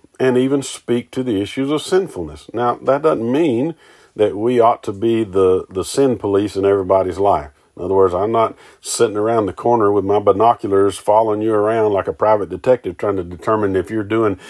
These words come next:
right or if you're doing wrong. That's not what we're talking about. You know, because God will convict you in those areas.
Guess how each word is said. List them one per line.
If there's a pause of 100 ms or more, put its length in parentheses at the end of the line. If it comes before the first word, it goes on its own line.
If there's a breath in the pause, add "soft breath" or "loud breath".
(140 loud breath)
right
or
if
you're
doing
wrong.
That's
not
what
we're
talking
about. (720 soft breath)
You (160)
know,
because
God
will
convict
you
in
those
areas.